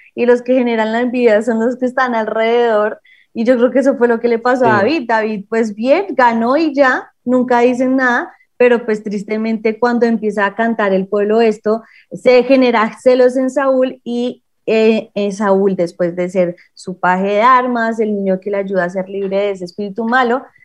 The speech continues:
Speaker 1: empieza a querer matar a David.
Speaker 2: Normalmente cuando hablamos de David,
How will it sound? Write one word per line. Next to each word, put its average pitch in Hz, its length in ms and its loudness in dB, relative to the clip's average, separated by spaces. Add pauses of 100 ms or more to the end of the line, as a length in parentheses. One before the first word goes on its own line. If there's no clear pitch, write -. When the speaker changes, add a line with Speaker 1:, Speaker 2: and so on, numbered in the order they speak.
(140)
Speaker 1:
empieza 208 480 -4
a 185 60 -8
querer 196 460 -2
matar 175 380 -4
a 165 40 2
David. 160 300 0 (1040)
Speaker 2:
Normalmente 190 680 4
cuando 214 220 2
hablamos 170 360 0
de 175 80 0
David, 160 380 0